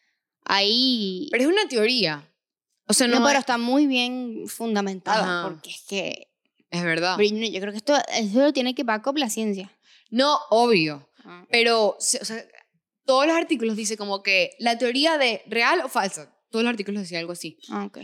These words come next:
Speaker 2: Como que la teoría, bueno, dice, Alfred Adler desarrolló una teoría de la importancia
Speaker 1: Mm.
Speaker 2: del hor-, o sea,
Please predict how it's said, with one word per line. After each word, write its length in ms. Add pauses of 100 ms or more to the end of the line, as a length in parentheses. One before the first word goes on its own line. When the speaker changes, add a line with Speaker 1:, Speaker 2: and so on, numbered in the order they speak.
(220)
Speaker 2:
Como 160
que 80
la 140
teoría, 520 (300)
bueno, 180
dice, 340 (760)
Alfred 460
Adler 280
desarrolló 520
una 260
teoría 540
de 80
la 80
importancia 480
Speaker 1:
Mm. 40
Speaker 2:
del 100
hor-, 80
o 20
sea, 280